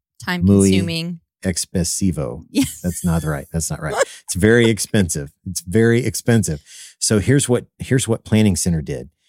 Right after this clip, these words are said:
Speaker 2: They, they basically are giving you an app for your church.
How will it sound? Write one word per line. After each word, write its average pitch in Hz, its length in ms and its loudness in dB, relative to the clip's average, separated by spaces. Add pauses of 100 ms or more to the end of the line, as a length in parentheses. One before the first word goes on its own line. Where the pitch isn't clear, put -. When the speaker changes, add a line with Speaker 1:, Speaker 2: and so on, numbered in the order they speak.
(280)
Speaker 2:
They, 98 460 2
they 101 140 2
basically 113 600 0
are 92 220 -2 (240)
giving 98 320 2
you 90 140 4
an 85 100 0
app 76 260 -8 (280)
for - 160 -8
your 82 140 -2
church. - 480 -8